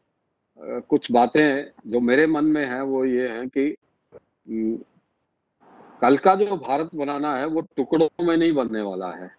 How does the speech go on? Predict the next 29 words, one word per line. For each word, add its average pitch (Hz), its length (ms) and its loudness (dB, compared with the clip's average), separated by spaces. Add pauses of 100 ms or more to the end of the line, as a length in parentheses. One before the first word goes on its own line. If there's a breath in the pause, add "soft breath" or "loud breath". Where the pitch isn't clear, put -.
(260)
ऐसा 123 240 6
नहीं 175 160 8
होने 131 240 2
वाला 120 260 4
है 120 100 4
कि 127 280 2 (440)
हम 139 160 2 (100)
एक 147 220 6
क्षेत्र 131 360 2
में 131 180 4
तो 139 100 0
बहुत 117 320 0
आगे 110 240 4
चले 110 300 2
जाएं 113 220 0
और 113 140 2
दूसरा 104 400 2
क्षेत्र - 360 -4 (100)
पीछे - 260 -2
रह 87 180 -10
जाए, 92 280 -8 (380)
जैसे 120 240 10
हमने, 120 400 4 (500)
अ, 107 200 0
अपने 117 460 2 (480)
पूर्व 131 220 6
में 120 220 0
किया 117 320 2
है। 107 200 -4